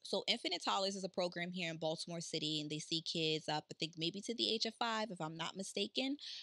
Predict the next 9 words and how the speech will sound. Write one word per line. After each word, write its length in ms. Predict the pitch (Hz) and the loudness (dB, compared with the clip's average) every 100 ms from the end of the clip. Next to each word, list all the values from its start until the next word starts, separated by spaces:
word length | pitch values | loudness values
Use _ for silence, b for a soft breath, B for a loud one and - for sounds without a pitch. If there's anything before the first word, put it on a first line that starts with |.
| B | B
from 220 | - 247 | -2 0
birth 260 | 185 170 - | 2 0 0
to 120 | - | -4
five, 340 | 185 170 156 156 | 0 2 2 0
for 100 | 165 | -2
kids 300 | - 175 - | 2 2 2
who 80 | 180 | -2
have 380 | 180 160 156 - B B | 2 2 2 -2 B B
mental 600 | 165 175 - 180 170 | 0 2 2 2 2